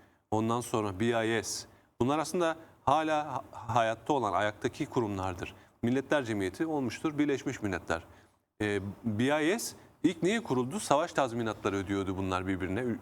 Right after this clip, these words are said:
ülkeler ödeyecek. Bir kurum oluşturalım. Bunları takip etsin, bu anlaşmaları, bu düzenlesin.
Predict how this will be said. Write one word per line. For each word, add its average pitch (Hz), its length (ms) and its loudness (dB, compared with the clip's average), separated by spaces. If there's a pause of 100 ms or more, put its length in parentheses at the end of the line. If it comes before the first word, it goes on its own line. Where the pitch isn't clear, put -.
ülkeler 98 420 -2
ödeyecek. 123 400 0 (400)
Bir 156 60 4
kurum 160 300 2
oluşturalım. 220 500 0 (1040)
Bunları 139 260 2
takip 131 400 2
etsin, 180 320 -2 (420)
bu 135 120 4
anlaşmaları, 123 680 0 (280)
bu 170 100 4
düzenlesin. 104 640 0